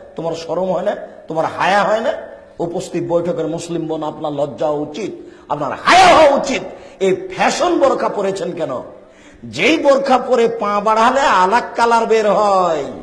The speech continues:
সেটা আবার বোরকা হয় কি করে? ছি, ছি, ছি, ছি, ছি, ছি। থু, ছি। আপনার বোরকাতে আমি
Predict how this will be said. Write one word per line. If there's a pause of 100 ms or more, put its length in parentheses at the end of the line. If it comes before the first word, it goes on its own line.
(360)
সেটা
আবার
বোরকা
হয় (100)
কি
করে?
ছি,
ছি,
ছি,
ছি,
ছি,
ছি। (360)
থু, (760)
ছি। (3500)
আপনার
বোরকাতে
আমি